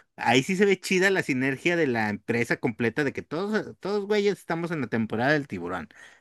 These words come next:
¿no? Y que metieran los Teen Titans y dije, "Ah, qué chido les quedó", ¿sí? Pero, este, te digo, así tiene esos detallitos que luego están sacando en estas temporadas,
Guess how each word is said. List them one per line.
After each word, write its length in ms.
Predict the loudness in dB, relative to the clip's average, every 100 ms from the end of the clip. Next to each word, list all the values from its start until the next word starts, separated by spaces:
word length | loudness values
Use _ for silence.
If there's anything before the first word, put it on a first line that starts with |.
| -6
¿no? 220 | -6 -4
Y 100 | -8 0
que 120 | 2
metieran 440 | 4 4 4 2
los 220 | 0 -2
Teen 160 | -2 -4
Titans 360 | -4 -4 -4 -6
y 60 |
dije, 180 | -8 -8
"Ah, 380 | -12 -10 -8 -8 -2
qué 180 | 0 0
chido 260 | 0 0 0
les 140 | 0
quedó", 260 | -2 -4 -6 -18 -20 _ _
¿sí? 220 | -6 -6 _ _ _ -20 -20 _ 2
Pero, 340 | 4 4 4
este, 840 | 2 -2 -4 -2 0 2 0 -2 -2
te 80 | 0
digo, 280 | 2 0 _ _ _ _ -6
así 260 | -4 0
tiene 320 | 2 2 2 0
esos 180 | 0
detallitos 440 | -2 -2 -4 -4 -6
que 120 | -4
luego 220 | -2 -4
están 260 | -4 -4 -4
sacando 280 | -6 -6 -6
en 60 |
estas 180 | -6 -8
temporadas, 580 | -8 -8 -6 -4 -6 -8